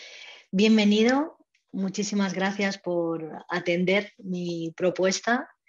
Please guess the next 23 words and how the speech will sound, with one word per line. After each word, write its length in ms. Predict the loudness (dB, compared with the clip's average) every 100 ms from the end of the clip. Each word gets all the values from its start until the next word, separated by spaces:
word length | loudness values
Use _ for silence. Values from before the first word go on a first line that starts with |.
| -20 _ _
de 120 | -2
hacer 300 | -2 0 2
esta, 1040 | 2 0 -2 -2 0 -2 -4 -6 -8 -12 -16 _ _ _
esta 680 | -8 -6 -2 -2 -2 -4 -2
reunión. 640 | 0 0 0 0 0 -2 _ _ _ -20 -20 -20 _ _ _
Y 480 | 2 6 6 6 6
bueno, 340 | 6 4 0 0
pues, 340 | 2 2 0
eh, 460 | -2 -2 -2 -4 -6
para 240 | -2 -2 -2
quien 600 | -4 -4 -4 -4 -4 -4
no 400 | -2 0 0 0
te 100 | -2
conozca, 460 | -2 -2 0 -2
presento 480 | 0 -4 -6 -6 -4
a, 440 | -2 -2 -4 -8 -8
a 120 | -8 -6
Tony 240 | -6 -6
Sánchez. 480 | -6 -6 -2 -2 -2 -6 -20 _ _ _ _ -2
Él 880 | 2 4 4 4 4 2 -2 -6 -8 -2
es 720 | 2 2 2 0 -2 -6 -4
el 160 | -2
autor, 400 | -2 -2 0 0